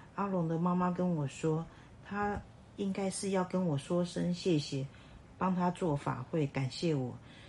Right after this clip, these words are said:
说阿龙是一个懂事、感恩的孩子。事情过了这么久，有时候阿龙来剪头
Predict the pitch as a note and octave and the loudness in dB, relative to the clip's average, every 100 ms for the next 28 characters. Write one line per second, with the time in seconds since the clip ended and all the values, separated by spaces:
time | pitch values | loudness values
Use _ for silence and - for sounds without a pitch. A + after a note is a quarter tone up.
0 | - - - F#3+ F#3 F#3+ F3+ D3+ D3+ D3 | -16 -4 2 2 4 2 4 4 2 -2
1 | - F#3 E3 D3 - C3+ C3 - G3 D#3 | -4 -2 0 0 2 2 2 -2 -2 -2
2 | - D#3+ D3+ F3+ E3+ D3 C#3+ C#3+ D3 C#3+ | 2 0 2 2 2 4 2 2 2 -2
3 | - - - - - - - - A3+ F#3 | -4 -18 -20 -20 -20 -18 -12 -2 0 2
4 | E3+ F3 F3 G3 E3 D3 D3 F#3+ D#3 C#3+ | 4 4 4 6 8 6 4 4 4 2
5 | - D#3 - - - - - - - - | -2 -6 -8 -20 -20 -20 -20 -20 -20 -20
6 | - - - - D#3 - D#3+ F#3+ F#3 E3+ | -20 -20 -8 0 2 4 2 4 4 2
7 | - - - - F#3 F3+ D#3+ D#3 D3+ D#3+ | -4 -20 -20 -4 0 2 2 2 2 0
8 | - B2+ A#2+ C3 | -2 -4 -2 -4